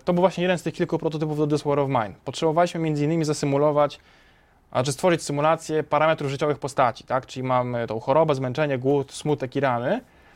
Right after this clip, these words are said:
I one się w jakiś sposób muszą symulować, na przykład z upływem dni robimy się głodni, jak zjemy, to, no to głód spada, tak? Jak się, nie wiem, nie idziemy spać, to się męczymy, możemy być jednocześnie ranni, nie wiem, smutni. Te parametry wpływają też na siebie, to się robiło dosyć skomplikowane.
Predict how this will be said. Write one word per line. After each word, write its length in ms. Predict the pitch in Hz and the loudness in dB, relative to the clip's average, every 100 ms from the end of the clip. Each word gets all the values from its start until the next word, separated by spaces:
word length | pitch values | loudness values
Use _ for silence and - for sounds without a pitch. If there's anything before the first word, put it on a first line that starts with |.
| _ - | _ -2
I 80 | 147 | 2
one 140 | 196 | 2
się 120 | 175 | 2
w 20 | 175 | -4
jakiś 200 | 180 139 | -4 -2
sposób 280 | 185 190 | -2 0
muszą 140 | 170 165 | -2 -2
symulować, 580 | - 165 160 156 120 117 | -2 0 4 4 2 -4
na 60 | |
przykład 220 | - 123 | -10 -10
z 140 | - - | -10 -12
upływem 420 | 127 160 147 139 | -4 -2 -2 -2
dni 380 | 123 139 139 135 - | -2 0 0 -2 -2
robimy 300 | 135 135 123 | -2 -2 -2
się 140 | 123 | -2
głodni, 580 | 117 147 151 147 151 151 | 2 4 2 -2 -6 -4
jak 160 | 135 | -2
zjemy, 340 | 123 135 139 127 | -2 -2 -2 -2
to, 120 | 123 | -6
no 80 | 120 | -6
to 80 | 117 | -4
głód 200 | 117 - | -6 -6
spada, 400 | - 151 143 123 | 0 2 2 2
tak? 320 | 123 139 - _ - - - | 2 0 -2 _ -20 -20 -16
Jak 140 | - 131 | -10 -6
się, 140 | 147 139 | -6 -6
nie 300 | 123 117 123 | -8 -8 -2
wiem, 180 | 131 120 | -2 0
nie 100 | 135 | 0
idziemy 200 | 131 139 | 0 0
spać, 240 | 131 143 127 | 2 0 0
to 80 | |
się 100 | 127 | -6
męczymy, 760 | 123 117 - 170 156 151 147 139 _ - | -6 -4 0 0 2 4 4 0 _ -6
możemy 240 | 131 135 | -2 -2
być 120 | 127 | -2
jednocześnie 440 | 139 110 127 131 127 | -2 -2 -4 -2 2
ranni, 500 | 143 147 147 147 143 | 2 2 -4 -4 -4
nie 60 | |
wiem, 120 | 127 | -6
smutni. 640 | 120 151 165 170 156 156 147 | -6 -2 -2 -2 -4 -4 -4
Te 120 | 147 | 2
parametry 400 | 147 151 160 147 | 4 4 2 -2
wpływają 260 | - 147 | 0 0
też 180 | 139 135 | 0 -4
na 60 | 131 | -6
siebie, 280 | 143 165 165 | -2 0 0
to 80 | |
się 100 | - | -2
robiło 200 | 160 151 | -2 2
dosyć 200 | 156 147 | 2 0
skomplikowane. 720 | - 151 147 156 139 117 123 | -6 -6 -4 0 2 2 0